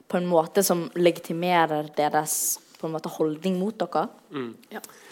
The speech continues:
Speaker 2: Eh, både og. <clears throat> Eh, mine erfaringer, jeg møter ofte homofobi ifra mennesker som ikke åpner Koranen engang. De er ute og er som hvilken som helst norsk ungdom.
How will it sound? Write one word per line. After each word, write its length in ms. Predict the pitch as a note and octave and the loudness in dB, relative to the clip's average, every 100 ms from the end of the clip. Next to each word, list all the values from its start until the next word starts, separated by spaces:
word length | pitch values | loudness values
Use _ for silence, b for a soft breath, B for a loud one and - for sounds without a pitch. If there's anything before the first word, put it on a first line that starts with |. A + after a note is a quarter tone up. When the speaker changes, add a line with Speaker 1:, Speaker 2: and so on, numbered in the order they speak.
| B B B | B B B
Speaker 2:
Eh, 640 | A#3 D3 D3 D3+ D3 D3 C#3+ | 0 4 6 6 8 8 6
både 240 | C#3+ D#3 D#3 | 6 6 8
og. 280 | C3+ C#3 - - _ - | 4 2 -4 -18 _ 2
<clears throat> 380 | - - - - _ _ _ _ - - | 4 2 -4 -16 _ _ _ _ -4 4
Eh, 400 | C#3+ C3+ C3 B2+ B2+ - - - - | 6 8 8 6 2 -12 -16 -20 -4
mine 260 | D3 C#3 C#3 | 4 6 6
erfaringer, 560 | C#3 - A#2 A#2+ B2 B2 | 4 4 4 6 4 6
jeg 120 | B2+ | 6
møter 300 | C#3+ C3+ C3+ | 6 4 2
ofte 600 | A#2+ A#2 - A#2+ A#2 G2+ F#2 E2 - - - - - - - | 0 -2 -2 0 2 0 -4 -14 -18 -18 -18 -18 -20 -20 -18
homofobi 840 | - B2 A#2+ - A#2 A2 A2+ A#2 A#2+ | -10 -8 -6 -6 -6 -2 -2 -4 -6
ifra 280 | A2+ A#2 B2 | -8 -4 -4
mennesker 400 | A#2+ A2 A2+ F#2+ | -2 -2 -4 -6
som 160 | - F2+ | -10 -10
ikke 220 | - - - | -10 -10 -6
åpner 300 | G#2 - - | -6 -6 -12
Koranen 560 | - - - A#2+ A#2 B2 | -10 -8 -8 -8 -8 -4
engang. 300 | C3+ D3+ D#3 - b b b b b - | 0 0 0 -4 b b b b b -12
De 460 | C3 B2 B2 A#2+ A#2+ A#2+ - - | -4 0 2 2 0 -4 -6 0
er 260 | - - - | 2 2 2
ute 400 | F#3+ - - D#3 | 0 0 4 6
og 400 | D3+ G#2+ C3+ F#2+ | 6 6 6 8
er 320 | A2 A#2+ C3+ | 8 6 4
som 320 | - C3+ C3 | 0 -2 -2
hvilken 480 | B2 E3 F#3+ A3 G3+ | -2 -2 -2 -2 -2
som 180 | F3+ E3 | -2 2
helst 380 | C3+ A#2+ - - | 2 2 0 -6
norsk 440 | A2 - - - | -6 -8 -10 -8
ungdom. 340 | A2 G2 F#2+ | -6 -4 -4